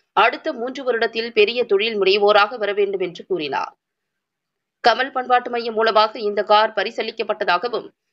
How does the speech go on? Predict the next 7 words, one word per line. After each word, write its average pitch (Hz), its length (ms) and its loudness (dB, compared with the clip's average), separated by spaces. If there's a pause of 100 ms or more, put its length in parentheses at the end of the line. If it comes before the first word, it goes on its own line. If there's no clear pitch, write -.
(140)
ஷர்மிளாவை 262 580 2
கமலஹாசன் 240 640 0
தனது 220 280 0
மகள் 208 280 0
போல 226 220 2
பார்த்துக் 196 340 0
கொள்வதாக 202 600 -2